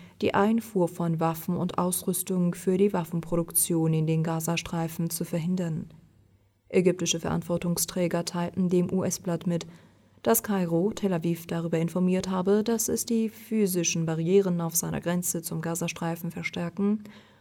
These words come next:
und weitere Wachtürme errichten werde.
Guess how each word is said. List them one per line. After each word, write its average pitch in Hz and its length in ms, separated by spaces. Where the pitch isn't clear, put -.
und 202 140
weitere 202 420
Wachtürme 202 580
errichten 185 420
werde. 151 300